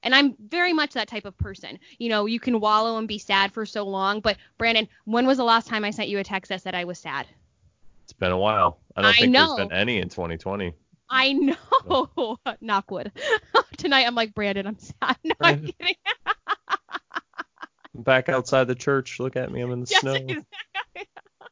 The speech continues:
Speaker 1: I have a bell on my neck. <laughs> No, I'm kidding.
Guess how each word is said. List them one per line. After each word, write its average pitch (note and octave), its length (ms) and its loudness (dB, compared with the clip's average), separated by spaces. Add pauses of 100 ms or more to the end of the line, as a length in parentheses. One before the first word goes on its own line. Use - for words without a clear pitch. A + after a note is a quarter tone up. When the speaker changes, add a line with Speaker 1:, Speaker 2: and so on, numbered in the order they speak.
(520)
Speaker 1:
I - 0 -
have C4+ 100 -6
a C#4+ 40 -4
bell C4+ 240 2
on C#4 140 2
my B3 100 -4
neck. B3+ 200 -4
<laughs> - 40 -14
No, F4+ 80 2 (100)
I'm - 280 2 (160)
kidding. - 280 -8